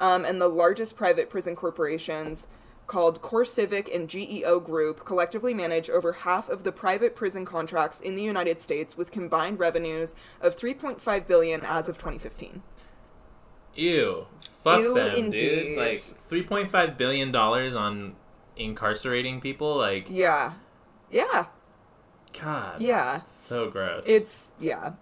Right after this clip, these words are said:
Speaker 1: Um, and not only are the actual prisoners being taken advantage of, but the staff at private prisons as well. Um,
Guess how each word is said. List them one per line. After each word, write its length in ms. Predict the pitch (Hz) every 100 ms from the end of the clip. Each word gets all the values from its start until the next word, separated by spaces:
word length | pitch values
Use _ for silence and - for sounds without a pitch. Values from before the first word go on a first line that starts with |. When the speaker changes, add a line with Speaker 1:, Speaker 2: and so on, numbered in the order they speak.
| _
Speaker 1:
Um, 480 | 190 190 185 175 170 -
and 100 | 233
not 160 | 320
only 220 | 349 277
are 80 | 202
the 100 | 175
actual 300 | 147 - -
prisoners 440 | - 170 180 170 165
being 220 | 170 160
taken 260 | 165 151
advantage 380 | 165 156 143 151
of, 140 | 156 151
but 180 | 170 165
the 60 |
staff 360 | 160 - 147 156
at 100 | 170
private 300 | 170 151 139
prisons 320 | 170 151 147
as 100 | 113
well. 380 | 190 214 - - - - - -
Um, 380 | 180 170 160